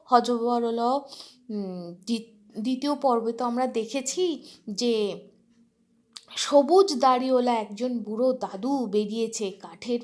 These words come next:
ফোঁকর থেকে। আর যাই হোক, আমরা তো তিব্বতে যাওয়ার রাস্তা খুঁজে পাইনি। আহ, তারপর কি হলো?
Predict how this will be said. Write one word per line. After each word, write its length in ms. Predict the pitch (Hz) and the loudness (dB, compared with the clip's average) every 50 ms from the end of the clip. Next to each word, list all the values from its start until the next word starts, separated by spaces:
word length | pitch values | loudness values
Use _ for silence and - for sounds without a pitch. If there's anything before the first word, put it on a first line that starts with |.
| - - | -6 -14
ফোঁকর 300 | - 202 208 - 247 240 | -14 -10 -4 -4 -4 -4
থেকে। 440 | 240 - 233 202 - 214 190 - - - - - - - - - _ - | -2 -8 -8 -6 -6 -10 -12 -12 -16 -20 -20 -18 -18 -18 -20 -20 _ -6
আর 300 | 180 202 196 208 214 214 208 - - - - - _ - | 0 2 2 2 2 0 -4 -8 -18 -20 -20 -20 _ 0
যাই 260 | 320 392 403 415 392 | 6 6 8 8 6
হোক, 280 | 349 339 339 330 330 - - - - _ | 6 4 4 4 2 -4 -16 -20 -8 _
আমরা 320 | 262 277 294 294 302 294 | 0 2 2 4 2 2
তো 100 | 302 320 | 2 0
তিব্বতে 460 | - 277 277 247 240 262 262 262 277 | -4 -4 -4 0 2 2 2 2 0
যাওয়ার 280 | 262 277 269 269 269 254 | 0 2 2 2 2 2
রাস্তা 320 | 254 240 247 240 - 269 | 2 0 0 0 -4 -4
খুঁজে 380 | 254 254 - 254 247 233 262 269 | -4 -2 -2 -2 0 0 0 0
পাইনি। 640 | 262 254 240 240 240 254 302 370 392 339 - - - - - - - - | 2 2 2 2 2 0 0 -2 -2 -4 -6 -10 -16 -20 -20 -20 -20 -18
আহ, 320 | - - 294 294 277 277 294 294 _ | -10 -8 -8 -8 -8 -12 -16 0 _
তারপর 420 | 381 359 349 349 - - 359 359 349 - | 6 6 6 6 6 4 4 4 4 -2
কি 160 | - 320 311 | -2 -2 2
হলো? 420 | 294 311 302 294 294 302 294 302 | 6 6 6 6 4 2 0 -2